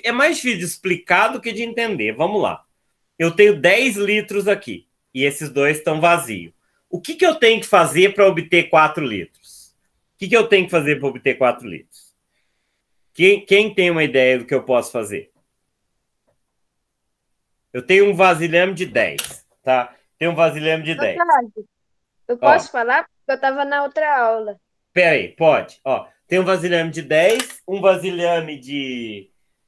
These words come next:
Speaker 1: aqui, ó. Um de dez, um de cinco e um de três. Pode falar, o que que a gente tem que fazer?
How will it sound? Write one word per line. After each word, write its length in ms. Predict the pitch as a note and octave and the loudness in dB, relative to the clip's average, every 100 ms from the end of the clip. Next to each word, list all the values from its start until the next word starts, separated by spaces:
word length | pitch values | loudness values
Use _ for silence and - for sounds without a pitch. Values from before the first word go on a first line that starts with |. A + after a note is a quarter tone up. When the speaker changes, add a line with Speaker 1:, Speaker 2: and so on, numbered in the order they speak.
| _ _ - - - _ - | _ _ -4 -4 -10 _ -4
Speaker 1:
aqui, 320 | C3+ - F#2+ | -4 -4 -6
ó. 100 | C#2+ _ | -6 _
Um 100 | C3 | -8
de 140 | D3 E3 | -4 -2
dez, 720 | A2+ D3 D#3+ G#3 B3 - - _ _ _ _ _ _ _ _ | 2 4 4 4 0 -8 -14 _ _ _ _ _ _ _ _
um 260 | D#3+ F3 E3+ | -2 0 -2
de 760 | C3 D#3+ D3+ C#3 B2+ B2 A#2+ - | -4 -2 0 0 0 -2 -4 -8
cinco 760 | - - F#3 A#3 B3+ A#3+ A#3 | -12 -6 -2 -2 -4 -6 -8
e 140 | F#3+ G3 | 0 0
um 140 | G#3+ | 2
de 140 | G3 G#3+ | -2 -4
três. 560 | F3+ C3+ F#2+ E2 - _ _ _ _ - | 0 -2 -2 -10 -18 _ _ _ _ 2
Pode 260 | G3 F#3+ | 2 2
falar, 300 | A3 F#3 B2+ | 2 2 2
o 60 | - | -2
que 120 | F3+ | -4
que 80 | F#3 | -2
a 40 | |
gente 180 | F3 F3 | -2 -4
tem 140 | F3 | -4
que 60 | F3 | -4
fazer? 460 | E3+ C3+ A2 - | -6 -6 -8 -10